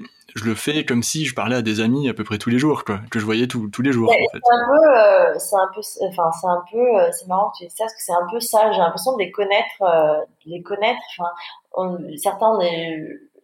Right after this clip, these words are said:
Speaker 2: ils, on échange par, euh, en message privé, s'ils ont des questions, et je leur, j'essaie de répondre à tous les messages privés, même s'il y en a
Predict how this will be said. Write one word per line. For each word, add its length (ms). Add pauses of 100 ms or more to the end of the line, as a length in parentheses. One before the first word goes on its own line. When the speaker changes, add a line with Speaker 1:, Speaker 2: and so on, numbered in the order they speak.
Speaker 2:
ils, 320
on 100
échange 360
par, 220
euh, 300 (1200)
en 100
message 280
privé, 260
s'ils 180
ont 80
des 120
questions, 380
et 60
je 120
leur, 300
j'essaie 340
de 100
répondre 260
à 60
tous 200
les 60
messages 300
privés, 240
même 120
s'il 200
y 40
en 40
a 240